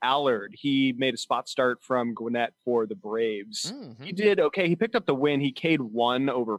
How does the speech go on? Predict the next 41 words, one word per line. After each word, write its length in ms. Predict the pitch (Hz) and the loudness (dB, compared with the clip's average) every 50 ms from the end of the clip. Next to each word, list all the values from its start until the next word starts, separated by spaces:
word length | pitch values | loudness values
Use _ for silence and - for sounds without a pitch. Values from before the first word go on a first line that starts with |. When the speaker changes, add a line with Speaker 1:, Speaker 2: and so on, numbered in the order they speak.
| _ - | _ 0
Speaker 1:
five, 420 | - 110 113 117 120 123 127 131 131 143 151 _ _ _ _ _ _ _ - | 0 2 2 4 2 2 2 0 -2 -4 -16 _ _ _ _ _ _ _ -4
and 140 | 127 127 | -2 -2
the 60 | 127 113 | -2 0
Braves 340 | 117 123 120 120 117 - | 2 2 2 2 2 -2
just, 200 | - 120 110 - | -6 -8 -8 -6
like, 140 | - 98 101 _ _ | -8 -8 -8 _ _
pummeled, 460 | - - 127 110 113 107 107 101 _ - - _ - | -6 -6 -4 -2 -2 -4 -6 -8 _ -20 -20 _ -12
uh, 200 | 120 110 104 101 98 | -10 -8 -8 -8 -6
Miami. 560 | 101 104 101 98 101 104 104 110 117 120 123 _ _ - | -6 -6 -6 -6 -8 -10 -8 -8 -8 -8 -8 _ _ -18
Speaker 2:
Mm. 240 | 120 117 113 110 110 - - | -16 -14 -14 -14 -16 -10 -10
Speaker 1:
And 120 | 117 110 | -10 -6
so 120 | - 143 139 | 0 2 2
he 60 | 139 | 2
got 180 | 151 151 143 - | 2 0 -2 -2
the 80 | 117 | -6
win. 400 | 110 117 123 117 107 104 107 104 _ - | -4 -2 -2 -2 -2 -4 -6 -10 _ -12
Speaker 2:
Yeah. 140 | 120 92 73 _ _ _ _ _ - 123 | -12 -12 -12 _ _ _ _ _ -6 -2
Speaker 1:
Um, 560 | 123 123 120 120 117 117 113 113 110 110 107 _ _ _ _ _ - | 0 2 2 2 2 0 -2 -4 -4 -6 -8 _ _ _ _ _ -2
funny 220 | 160 160 160 151 | 0 2 2 2
thing 200 | 143 - 151 143 | 2 2 0 2
about, 360 | 139 135 127 156 139 131 135 - _ _ _ _ _ _ | 2 0 0 0 0 0 -2 -4 _ _ _ _ _ _
so 140 | - 165 | 0 2
there's 300 | 151 156 156 151 131 127 | 4 4 2 2 0 -2
in 180 | 151 - 156 151 | -2 0 0 2
my 180 | 156 151 143 135 | 2 0 0 2
office, 460 | 135 135 135 - 143 127 117 - - | 2 0 0 0 -2 -4 -4 -2 -2
obviously 460 | 135 131 127 135 131 - - 127 120 | -2 0 0 0 -2 -2 -4 -4 -4
a 60 | 110 - | -4 -4
ton 300 | - - 143 139 135 127 | -4 -4 -2 0 0 -2
of 160 | 120 110 - | -2 -6 -4
Braves 340 | - 113 113 113 110 107 - | -4 -2 -2 -2 -4 -6 -10
fans 460 | - 113 107 104 104 104 104 107 104 - | -10 -8 -8 -8 -8 -10 -12 -14 -16 -10
Speaker 2:
Sure. 100 | - 110 107 107 | -8 -6 -6 -6
Speaker 1:
living 320 | 110 107 107 107 107 107 _ - | -6 -8 -10 -10 -12 -14 _ -14
in 240 | 110 110 107 104 104 - 98 | -12 -12 -12 -12 -12 -14 -16
Atlanta. 600 | - - 117 127 131 120 - - 107 104 110 - _ _ _ _ _ - - | -14 -6 -2 -2 -2 -2 -2 -2 -4 -4 -4 -6 _ _ _ _ _ -8 -4
And 80 | 123 123 | -4 -2
we've 80 | 120 | 0
got 180 | 135 127 110 113 | 0 0 0 0
one 380 | 120 135 143 151 156 165 160 | 0 0 2 2 2 0 0
guy 480 | 143 147 135 131 127 127 117 107 107 110 | 0 0 0 2 2 2 0 0 -2 -4